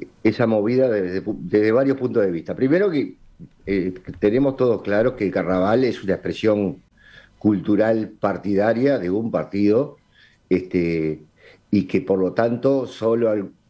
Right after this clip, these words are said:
alguien si es masoquista o, o si, o si, este, quiere, quiere pasar un mal rato, este, a-, asiste a, a, a ese espectáculo.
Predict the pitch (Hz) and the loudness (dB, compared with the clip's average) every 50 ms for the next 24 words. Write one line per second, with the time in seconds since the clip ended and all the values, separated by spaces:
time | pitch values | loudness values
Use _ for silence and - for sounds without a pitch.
0 | _ - - 98 110 113 104 101 107 104 92 - - 107 110 101 98 95 90 - | _ -6 -2 0 0 0 2 2 2 0 0 0 0 0 0 0 0 -2 -2 -2
1 | 95 85 - 110 110 107 104 - - 123 110 98 85 80 78 80 - - 73 76 | -4 -2 0 2 2 2 2 2 0 2 2 2 0 -2 -4 -6 -6 -6 -8 -8
2 | 78 - 67 78 55 67 78 78 - - 85 78 76 76 69 - _ _ _ _ | -8 -10 -10 -8 -6 -4 -4 -4 -6 -6 -8 -8 -8 -8 -10 -12 _ _ _ _
3 | _ - - - - - - - - _ - - 85 80 - - 87 78 - - | _ -20 -20 -20 -20 -20 -20 -20 -20 _ -2 -2 -2 0 0 -2 -2 -2 -2 0
4 | 107 110 110 104 107 104 101 95 92 87 80 - _ _ _ _ _ _ _ _ | 0 2 2 2 2 2 2 2 0 -2 -6 -10 _ _ _ _ _ _ _ _
5 | - - 123 127 123 117 98 113 104 - 131 123 117 120 113 120 123 123 101 104 | -2 0 2 2 2 0 -2 -2 -4 -2 -2 -2 0 0 0 0 0 0 0 0
6 | 110 110 - 139 123 107 - 90 82 76 85 87 - - - - 92 92 90 - | -2 0 0 0 0 0 -2 -4 -6 -6 -6 -8 -10 -12 -8 -6 -4 -4 -4 -2
7 | 107 98 95 - 196 185 90 - - - 90 80 78 - - - 90 87 90 98 | -4 -2 0 0 2 2 2 0 -2 -6 -6 -6 -8 -6 -4 -2 -2 -2 -2 -2
8 | 76 85 80 65 - 73 69 69 69 73 - | -2 -2 -4 -2 -4 -4 -4 -4 -4 -6 -8